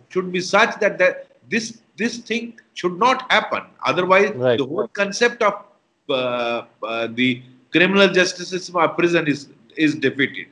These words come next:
Speaker 1: So, uh, we should, while reforming prisons, we should take care of this. So I wanted to mention this as my last remark.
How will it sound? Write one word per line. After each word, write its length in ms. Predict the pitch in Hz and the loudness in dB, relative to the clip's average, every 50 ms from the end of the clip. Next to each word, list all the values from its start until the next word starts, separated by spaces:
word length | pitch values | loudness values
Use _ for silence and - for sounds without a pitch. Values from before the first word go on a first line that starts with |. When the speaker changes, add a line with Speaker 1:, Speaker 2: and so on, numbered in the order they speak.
| _ _ _ _ _ | _ _ _ _ _
Speaker 1:
So, 420 | - - 208 214 220 202 214 - - _ _ _ - | -4 0 4 4 4 2 0 -6 -12 _ _ _ -4
uh, 420 | 120 139 143 139 139 135 131 - - - | -2 0 2 2 2 2 0 -4 -4 2
we 100 | 156 190 | 2 2
should, 300 | - - 208 190 151 135 | 2 4 2 0 2 4
while 360 | 139 151 180 202 214 214 214 - 131 139 139 | 4 6 8 8 6 4 0 0 0 0 2
reforming 560 | 156 156 156 196 185 190 190 196 190 170 - - | 2 2 2 2 2 2 2 0 -4 -4 -2 0
prisons, 400 | 156 147 135 135 127 - - 123 | 0 0 0 0 -4 -6 -8 -6
we 100 | 143 156 | -6 -4
should 260 | 151 - 151 151 - | -4 -4 -6 -4 0
take 160 | 156 147 147 | 0 0 0
care 160 | - 120 110 104 | 0 -2 -2 -2
of 160 | 95 - - | -2 -6 -8
this. 240 | 98 95 - - - | -14 -14 -16 -14 -8
So 80 | 131 127 | -2 2
I 140 | 123 135 | 2 2
wanted 360 | 135 131 135 143 147 151 143 - _ _ _ _ _ _ _ _ | 4 2 0 -2 -2 -4 -10 -10 _ _ _ _ _ _ _ _
to 80 | - 135 | -8 -4
mention 420 | 127 135 139 143 139 156 156 151 | 0 0 0 0 0 0 0 0
this 360 | 139 156 147 - - - - _ _ _ - | 0 -2 -2 -2 -6 -12 -14 _ _ _ -2
as 120 | 117 120 127 | -2 0 0
my 160 | 123 120 120 117 | 0 0 2 2
last 380 | 110 104 98 107 104 - - 85 | 2 2 2 2 0 -2 -6 -14
remark. 240 | 76 76 - - | -16 -16 -18 -20